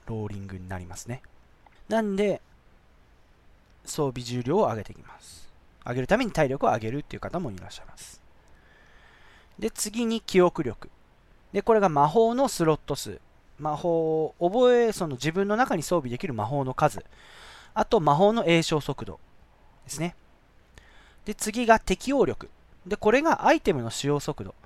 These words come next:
例えば、回復アイテムであるエストビーの中、あの、を使ったりとか、あと、攻撃の振りっていうのの速度が上がるのと、あと歩く速さも確かこれのパラメータで上がります。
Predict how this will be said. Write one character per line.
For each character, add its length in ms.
例 120
え 60
ば、 200
回 200
復 200
ア 60
イ 80
テ 100
ム 100
で 80
あ 60
る 100
エ 60
ス 100
ト 120
ビ 100
ー 20
の 80
中、 320
あ 160
の、 200
を 80
使 220
っ 80
た 160
り 80
と 100
か、 140
あ 100
と、 100
攻 300
撃 280
の 300
振 200
り 100
っ 920
て 100
い 80
う 100
の 100
の 160
速 300
度 160
が 180
上 40
が 120
る 60
の 140
と、 180
あ 60
と 220
歩 160
く 100
速 220
さ 120
も 80
確 180
か 80
こ 160
れ 60
の 220
パ 100
ラ 60
メ 100
ー 20
タ 120
で 80
上 80
が 80
り 60
ま 100
す。 320